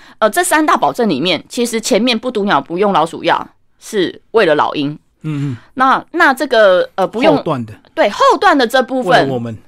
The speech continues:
Speaker 1: 是为了人。
Speaker 2: 嗯。
Speaker 1: 对，这就跟老鹰的生-，生活就没关系了。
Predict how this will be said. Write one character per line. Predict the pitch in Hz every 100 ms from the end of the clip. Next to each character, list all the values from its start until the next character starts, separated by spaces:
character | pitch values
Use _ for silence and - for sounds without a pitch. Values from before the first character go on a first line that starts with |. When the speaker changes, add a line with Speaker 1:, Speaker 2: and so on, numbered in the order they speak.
| _
Speaker 1:
是 | -
为 | 202 208
了 | 151
人。 | 139 139 - - _ -
Speaker 2:
嗯。 | 139
Speaker 1:
对， | 170 -
这 | - 285
就 | 277
跟 | 254
老 | 160
鹰 | 156 180 180
的 | 165 135
生-， | - 202 214
生 | - - 226 240
活 | 175
就 | 147
没 | 170
关 | 127 143 143
系 | - -
了。 | -